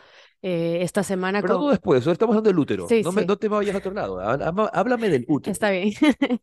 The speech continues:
Speaker 1: Del útero. Pero es que eso es lo que le pasamos. Todas nuestras ansiedades, nuestras emociones positivas o negativas, lo que nos está pasando en el momento en que estamos embarazadas. De hecho, en el Ayurveda, ese es uno de los, eh,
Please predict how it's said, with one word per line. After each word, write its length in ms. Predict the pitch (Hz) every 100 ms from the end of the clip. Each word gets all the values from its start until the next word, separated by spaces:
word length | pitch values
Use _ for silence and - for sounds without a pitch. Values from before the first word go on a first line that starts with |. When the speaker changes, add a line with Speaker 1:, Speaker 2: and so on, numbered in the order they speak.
| - - _
Speaker 1:
Del 200 | - 220
útero. 260 | 233 196 185
Pero 160 | 214 214
es 60 |
que 180 | - 208 -
eso 240 | 226 277
es 40 |
lo 120 | 262 240
que 80 |
le 100 | 240
pasamos. 480 | 208 208 320 269 190
Todas 240 | 214 214 226
nuestras 340 | 220 220 208
ansiedades, 720 | 208 196 208 196 202 214 254
nuestras 300 | 214 190 190
emociones 500 | 185 165 196 202 214
positivas 640 | 220 - 175 190 202 220
o 100 | 214
negativas, 640 | 185 175 156 214 226 233 - - - -
lo 140 | 202
que 120 | 190 180
nos 120 | 175
está 280 | 160 - 214
pasando 800 | 208 - 208 214 226 233 254 254
en 140 | 202
el 100 | 180
momento 380 | 180 175 180 196
en 80 | 214
que 80 | 185
estamos 380 | - 185 196 202
embarazadas. 480 | 190 175 170 226 226
De 80 |
hecho, 240 | 220 262 262 - - _ -
en 160 | 226
el 120 | 220 214
Ayurveda, 800 | 214 226 233 220 185 185 240 - _ _ _ -
ese 340 | 214 202 240
es 180 | 233 - -
uno 340 | 208 214 233
de 120 | 226
los, 380 | 208 208 202 - -
eh, 460 | 185 180 175 170